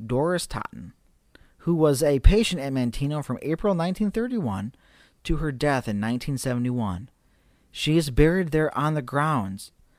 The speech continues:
I wonder where I can get any old records or info on her while she was a patient there for so many years. It was a family secret for many, many years, and my mom and her two siblings were raised by a great aunt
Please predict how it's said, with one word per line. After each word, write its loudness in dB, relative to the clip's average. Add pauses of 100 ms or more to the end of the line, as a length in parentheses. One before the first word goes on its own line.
(180)
I -4
wonder -2
where 2
I 4
can -4
get 0
any -4
old 0
records -2
or -2
info -4
on -2
her -2
while -2
she -6
was -2
a -8
patient -2
there -6
for -10
so -6
many -4
years. -6 (420)
It -4
was 0
a -4
family -2
secret -6
for -8
many, -2
many -2
years, -6 (260)
and -4
my 2
mom 0
and -4
her -4
two -4
siblings -2
were -2
raised 0
by 0
a 0
great -2
aunt -4